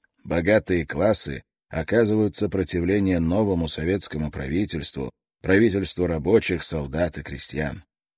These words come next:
Их сторонники останавливают работу государственных и городских служащих, призывают прекращать службу в банках, пытаются прервать железнодорожные и почтово-телеграфные сообщения и тому подобное.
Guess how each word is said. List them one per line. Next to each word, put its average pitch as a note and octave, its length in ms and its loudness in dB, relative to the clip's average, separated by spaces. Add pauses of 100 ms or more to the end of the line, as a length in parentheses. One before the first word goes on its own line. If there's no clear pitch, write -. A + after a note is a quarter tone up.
(160)
Их A2+ 180 4
сторонники A#2+ 640 6
останавливают A#2+ 800 4
работу G#2+ 380 2
государственных G2 760 0
и F2+ 60 2
городских F#2 460 0
служащих, F2+ 600 -4 (320)
призывают A#2+ 520 6
прекращать A#2 640 4
службу A2 420 2
в D#2 80 -4
банках, G#2+ 500 -2 (280)
пытаются A2+ 480 6
прервать A2 440 6
железнодорожные A2 920 4
и - 20 2
почтово-телеграфные F#2+ 1200 0
сообщения G2 800 0 (220)
и F2+ 140 0
тому F#2 280 0
подобное. D2 520 -4